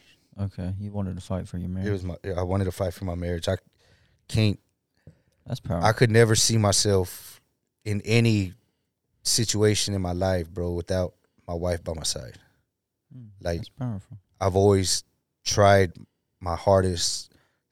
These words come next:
Speaker 2: to protect my marriage at all costs, because even then I understood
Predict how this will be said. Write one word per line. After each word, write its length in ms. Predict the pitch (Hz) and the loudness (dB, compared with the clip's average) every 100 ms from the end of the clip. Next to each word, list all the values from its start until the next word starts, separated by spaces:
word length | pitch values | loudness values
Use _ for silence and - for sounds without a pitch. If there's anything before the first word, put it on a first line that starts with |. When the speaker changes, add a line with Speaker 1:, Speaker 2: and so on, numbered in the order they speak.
| _ | _
Speaker 2:
to 420 | - 101 92 85 - - | -6 -2 -2 -2 -6 -8
protect 460 | 98 - 95 - | -4 0 -2 -2
my 100 | 87 | -6
marriage 680 | 82 85 73 69 - - - - | -4 -6 -8 -12 -14 -14 -14 -4
at 120 | 95 | -2
all 140 | 90 87 | 0 -2
costs, 340 | - 82 82 | -4 -6 -6
because 520 | 101 95 98 90 85 - - _ _ _ _ _ - | -8 -4 -2 -2 -4 -14 -20 _ _ _ _ _ 0
even 320 | 127 123 101 | 4 4 6
then 320 | 107 117 101 | 6 6 6
I 120 | 101 | 4
understood 600 | 104 90 - 107 101 92 | 4 0 2 4 4 2